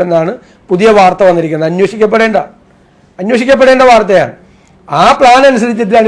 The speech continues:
ഇത് മുഴുവൻ കുളമായി പോയത്. പൂരം കലക്കിയത്, പൂരം കലക്കിയത് നിസ്സാര കാര്യമല്ല. ഒരു വലിയ ഹൈന്ദവ വികാരം ഉണ്ടാക്കി ബി ജെ പിയെ തൃശ്ശൂരിൽ ജയിപ്പിക്കാൻ വേണ്ടി നടത്തിയ വലിയ ഗൂഢാലോചനയുടെ ഭാഗമാണ് ഈ പൂരം കലക്കൽ. അതുകൊണ്ട്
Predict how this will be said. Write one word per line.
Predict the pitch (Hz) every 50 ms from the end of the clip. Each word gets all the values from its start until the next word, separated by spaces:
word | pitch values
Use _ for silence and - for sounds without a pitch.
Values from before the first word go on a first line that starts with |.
| 220
ഇത് | 214 220 196
മുഴുവൻ | 190 185 185 185 190 196 - - - _ _ _ _ _ _ _ _ _ _ - -
കുളമായി | - 160 160 165 165 170 170 165 160
പോയത്. | 151 147 139 127 123 113 - - - _ _ _ _ -
പൂരം | 151 143 165 175 170 165
കലക്കിയത്, | 151 139 123 113 117 110 101 - - - - - _ _ -
പൂരം | 208 240 294 294 277
കലക്കിയത് | - 208 196 185 214 208 208 202
നിസ്സാര | 170 165 - 170 165 170 175 175
കാര്യമല്ല. | 165 156 143 147 135 127 127 131 -
ഒരു | 233 233 214
വലിയ | 196 196 208 233 247 254 240 - - - - _ _ _ -
ഹൈന്ദവ | - - 226 240 226 277 254 254 247 214
വികാരം | 202 185 190 190 190 190 202 196 190
ഉണ്ടാക്കി | 175 170 175 180 175 175 - - 190 196 214 - - _ _ - - 131
ബി | 156 180 196 214 214
ജെ | 233 226 220 220
പിയെ | 208 190 185 196 190 190
തൃശ്ശൂരിൽ | 185 165 - - 185 190 196 208 202 160
ജയിപ്പിക്കാൻ | 165 170 170 170 165 208 190 175 202 190 190 190 185
വേണ്ടി | 190 185 185 190 214 240 - - _ _ _ - 156
നടത്തിയ | 151 160 180 175 - - 196 202 220 233 - - - _ - 165 156
വലിയ | 185 214 226 269 269 302 311 214 180
ഗൂഢാലോചനയുടെ | 202 233 254 262 294 285 277 277 285 277 254 269 262 262 254 247 254 254 226 226 - - _ - 156 170
ഭാഗമാണ് | 196 214 233 240 254 240 247 240 233 226 220 220
ഈ | 196 175
പൂരം | 196 196 190 190 190
കലക്കൽ. | 180 160 143 113 139 120 - - _ _ _ _ _ _ - 147
അതുകൊണ്ട് | 170 202 226 247 254 254 269